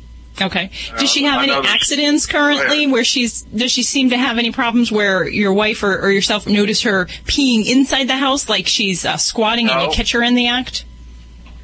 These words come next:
Speaker 2: Nope.
Speaker 1: Okay.
Speaker 2: Oh,
Speaker 1: All right, well
Speaker 2: usually nine times out of ten, she'll go to the back door and bark.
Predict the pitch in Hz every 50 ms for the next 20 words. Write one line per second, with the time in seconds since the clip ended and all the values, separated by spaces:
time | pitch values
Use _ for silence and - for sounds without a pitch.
0 | - 127 139 147 - 180 - - - - - - - - - - - - - 120
1 | 123 139 151 - 214 226 220 190 170 139 123 135 160 - 220 196 202 202 180 185
2 | 185 190 190 - 196 196 196 196 - 196 202 196 196 - - 202 226 233 226 208
3 | - - 151 143 151 147 151 151 143 135 131 151 151 156 143 - - 156 165 160
4 | 156 147 131 - 143 170 185 180 180 151 131